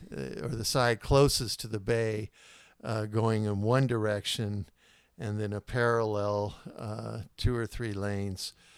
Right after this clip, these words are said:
uh, going the opposite direction. And there's a large island in between, and on that island is, uh, where we're hanging out now.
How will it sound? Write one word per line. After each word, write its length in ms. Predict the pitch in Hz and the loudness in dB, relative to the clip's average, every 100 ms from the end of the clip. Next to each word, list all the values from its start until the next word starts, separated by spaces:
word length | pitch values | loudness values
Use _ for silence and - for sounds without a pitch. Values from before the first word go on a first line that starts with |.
| - _ | -20 _
uh, 200 | - 98 | -8 -6
going 400 | 98 104 101 98 | -4 -2 0 -2
the 160 | 98 98 | -2 -2
opposite 520 | 120 120 110 92 104 | 0 -2 -4 -6 -6
direction. 760 | 117 95 101 95 - 104 92 - - - _ | -2 0 2 0 -2 -4 -6 -10 -18 -20 _
And 320 | 131 110 104 | -2 0 0
there's 200 | 104 98 | -2 -4
a 100 | 104 98 | -4 -2
large 380 | 101 101 95 | 0 0 -2
island 540 | 110 107 107 104 98 98 | 2 2 2 0 -4 -4
in 180 | 95 92 | -6 -6
between, 760 | 95 - - 139 123 117 123 - | -8 -8 -2 0 0 -2 -4 -8
and 520 | 110 101 101 107 - - - - - | -8 -6 -8 -8 -12 -20 -20 -20 -10
on 220 | 113 107 | -4 -2
that 200 | 104 98 | 0 -2
island 520 | 98 95 95 95 92 87 | -2 -2 -2 -4 -4 -6
is, 440 | 87 90 - - - | -8 -8 -10 -10 -10
uh, 240 | 90 90 - - - - - - - - - _ _ _ _ - | -10 -12 -14 -20 -20 -20 -20 -20 -20 -20 -20 _ _ _ _ -2
where 220 | 151 143 | 8 10
we're 100 | 127 107 | 10 8
hanging 420 | 135 127 113 104 | 6 6 2 2
out 180 | 101 - | 0 -2
now. 300 | 101 76 | -6 -8